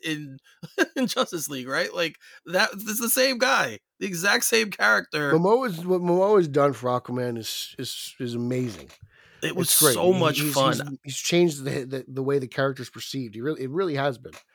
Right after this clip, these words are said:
Speaker 1: Yeah.
Speaker 2: And I'm sorry, I, I, I'm shocked that people are just doubling down. I don't know if they're trying to get likes or trends or what. I'm, I'm, I'm just,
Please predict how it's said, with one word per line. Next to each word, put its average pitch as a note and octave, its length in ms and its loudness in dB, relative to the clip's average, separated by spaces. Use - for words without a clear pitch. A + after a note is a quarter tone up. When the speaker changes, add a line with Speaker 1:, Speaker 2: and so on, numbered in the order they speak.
Speaker 1:
Yeah. D3 200 2
Speaker 2:
And G#3+ 80 0
I'm C3 80 -4
sorry, B2 400 -2
I, C3+ 80 -4
I, C3+ 240 -2
I'm B2+ 100 -2
shocked C3 640 -2
that A2 100 -12
people A2 420 -10
are A#2 80 -8
just A#2+ 160 -10
doubling A#2+ 300 -4
down. A#2+ 100 -6
I C#3+ 60 2
don't E3+ 100 4
know F3 60 4
if D3 80 0
they're D3 100 -4
trying C#3 240 0
to B2+ 40 -4
get A#2 200 -8
likes E3 380 -2
or A2 60 -12
trends E3+ 500 0
or A#2 60 -6
what. C#3+ 340 2
I'm, C3 180 0
I'm, B2 200 -2
I'm B2 140 -4
just, A#2 220 -10